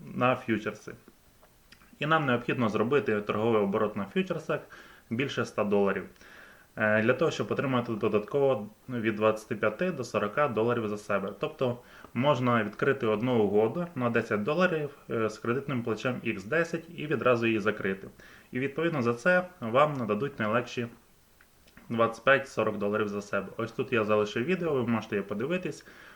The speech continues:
Тут покроково показано, як зробити цей торговий оборот, закрити угоду.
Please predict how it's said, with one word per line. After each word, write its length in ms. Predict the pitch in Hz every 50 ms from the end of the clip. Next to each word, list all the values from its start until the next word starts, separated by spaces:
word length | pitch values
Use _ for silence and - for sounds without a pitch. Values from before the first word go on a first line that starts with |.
| - _
Тут 200 | - 175 175 -
покроково 460 | - 139 - - - - - 139 120
показано, 540 | 101 - 104 - 143 143 120 117 110 104 110
як 220 | 113 120 117 -
зробити 540 | 101 95 101 104 101 107 107 104 - 98 98 98 -
цей 200 | - - 107 104
торговий 400 | - 104 101 104 101 101 101 101
оборот, 420 | 101 120 117 - - 180 185 - -
закрити 520 | 113 104 101 107 104 - 135 123 - 107
угоду. 440 | 104 104 104 - 170 175 175 170 -